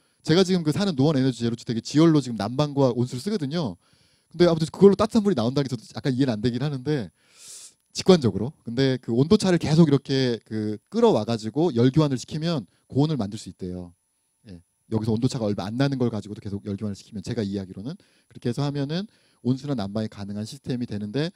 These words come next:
지열을 돌리는데도 전기 에너지가 들어가긴 한대요. 그 펌프를 돌리기 위해서. 근데 그게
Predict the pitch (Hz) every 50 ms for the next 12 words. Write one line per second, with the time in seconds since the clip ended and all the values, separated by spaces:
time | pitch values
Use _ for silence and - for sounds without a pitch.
0 | _ _ _ _ _ _ _ - - - 156 180 214 226 208 - 135 131 143 160
1 | 160 160 156 147 143 131 160 170 208 254 - _ _ _ _ - - 135 139 170
2 | 180 196 180 135 127 117 123 110 - - 113 107 101 110 131 131 110 98 87 -
3 | - - 190 202 190 180 - 107 98 95 92 87 85 87 85 - - 113 113 120
4 | - 120 117 156 160 143 95